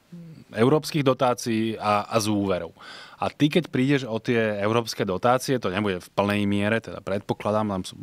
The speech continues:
rôzne mechanizmy, fondy, neviem čo, ale nejakú časť, keď ti odoberú alebo zmrazia,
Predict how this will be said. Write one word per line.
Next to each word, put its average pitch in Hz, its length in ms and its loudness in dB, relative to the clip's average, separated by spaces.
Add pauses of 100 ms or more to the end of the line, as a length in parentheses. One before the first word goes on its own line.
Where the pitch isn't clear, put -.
(320)
rôzne 101 800 -2
mechanizmy, 104 720 -2
fondy, 107 480 -2 (400)
neviem 117 400 2
čo, 123 160 -2
ale 117 160 2
nejakú 135 480 2
časť, 104 320 0
keď 101 160 -8
ti 92 400 -8 (320)
odoberú 123 560 2
alebo 98 320 -8
zmrazia, 113 480 0